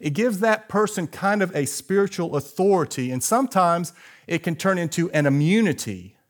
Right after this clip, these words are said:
from being corrected, especially when it opposes God's word. When, when someone says, "God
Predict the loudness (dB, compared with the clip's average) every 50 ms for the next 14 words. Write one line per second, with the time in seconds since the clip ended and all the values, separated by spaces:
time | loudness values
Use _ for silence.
0 | _ _ _ _ _ _ _ _ _ _ _ _ _ _ _ _ _ _ _ _
1 | _ _ -2 0 0 2 2 2 0 0 -2 -4 -4 -2 0 0 0 -2 -2 -8
2 | -16 -18 -18 -20 _ _ _ _ _ _ _ _ _ _ _ _ _ _ _ _
3 | _ _ _ _ _ _ _ -12 -10 -2 2 2 2 2 2 0 -2 0 0 0
4 | 0 -2 -4 -8 -10 -6 0 2 2 4 2 0 -2 -4 -6 -6 -8 -10 -12 _
5 | _ _ _ _ _ -4 -2 -2 0 0 -2 -4 -6 -8 -10 -8 -6 -6 -4 -4
6 | -6 -6 -6 -4 -4 -2 -2 -2 -2 0 0 0 0 0 0 0 0 0 2 4
7 | 4 6 6 4 4 2